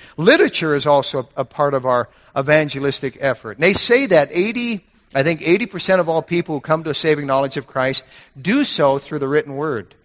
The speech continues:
through the, the printed page. And so it's very, very important. I, uh, actually, I can say personally, it was very instrumental in my own salvation.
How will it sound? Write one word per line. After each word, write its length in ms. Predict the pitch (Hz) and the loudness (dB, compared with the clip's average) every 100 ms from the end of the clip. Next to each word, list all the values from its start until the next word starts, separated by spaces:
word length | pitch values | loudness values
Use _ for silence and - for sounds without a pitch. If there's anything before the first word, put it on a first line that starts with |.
| _ _ _ | _ _ _
through 220 | - 170 | -4 0
the, 160 | 151 131 | 2 0
the 120 | 139 | -2
printed 480 | - 180 185 180 139 | -4 -2 0 -2 -4
page. 720 | - 185 147 87 - - - _ _ _ | -2 -2 -2 -6 -12 -14 -14 _ _ _
And 160 | 147 143 | -4 -2
so 220 | - 156 | 2 2
it's 120 | 143 | 0
very, 380 | 131 151 151 156 | 0 2 4 2
very 360 | 135 143 143 147 | 0 0 0 -2
important. 540 | 143 - 175 143 113 | -8 -4 -2 -2 -4
I, 300 | 139 214 302 | -2 0 2
uh, 280 | 156 120 107 - _ _ _ - | 2 0 -2 -12 _ _ _ 0
actually, 480 | 202 277 - 147 | 2 2 -2 0
I 140 | 139 185 | 2 2
can 160 | 170 | -2
say 400 | 143 - 160 147 | -4 0 0 0
personally, 800 | 139 - 240 254 - 131 123 113 - _ _ _ | -4 -2 -2 -2 -6 -4 -2 -4 -8 _ _ _
it 120 | 165 | 0
was 180 | 156 127 | 2 -2
very 440 | 131 196 269 220 | 2 4 4 2
instrumental 500 | 147 - 143 139 135 | -2 -4 -4 0 0
in 80 | 131 | 0
my 160 | 135 139 | 0 0
own 140 | 139 | -2
salvation. 680 | - 143 123 123 113 - | -2 -2 -2 -4 -6 -12